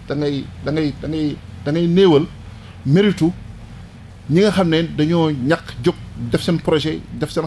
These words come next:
xalaat ba xëy suba ñu financé leen, ñu ci góorgóorlu. Nga ne leen, yow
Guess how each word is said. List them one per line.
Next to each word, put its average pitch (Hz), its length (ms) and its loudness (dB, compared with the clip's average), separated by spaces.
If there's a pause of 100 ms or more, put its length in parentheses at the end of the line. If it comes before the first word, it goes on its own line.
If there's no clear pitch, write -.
xalaat 165 260 4 (480)
ba 160 80 2
xëy 175 180 4
suba 156 220 0
ñu 151 120 0
financé 175 400 0
leen, 160 200 2 (180)
ñu 151 160 -2
ci 165 120 -6
góorgóorlu. 175 460 4 (800)
Nga 143 100 4
ne 170 80 4
leen, 156 160 2
yow 175 260 4